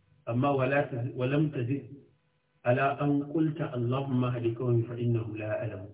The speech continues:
Amma Annabi bai ƙara ba, cewa ke, "Allah ka shiryar da mutane na, ba su sani ba ne." "Walau da'awta alaina la halakna." Da Annabi ya yi mummunan addu'a kan mutane,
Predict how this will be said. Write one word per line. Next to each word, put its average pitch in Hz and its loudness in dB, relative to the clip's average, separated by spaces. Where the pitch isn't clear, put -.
Amma 120 0
Annabi 131 0
bai 117 2
ƙara 127 0
ba, 110 -6
cewa 123 0
ke, - -4
"Allah 131 0
ka 120 -8
shiryar 127 0
da 120 0
mutane 117 0
na, 117 0
ba 107 -4
su - -14
sani 117 -4
ba 101 -10
ne." 98 -12
"Walau 143 2
da'awta 151 4
alaina 143 4
la 123 2
halakna." 113 -2
Da 120 -2
Annabi 131 4
ya 135 4
yi 143 2
mummunan 131 4
addu'a 127 -4
kan 127 -2
mutane, 120 0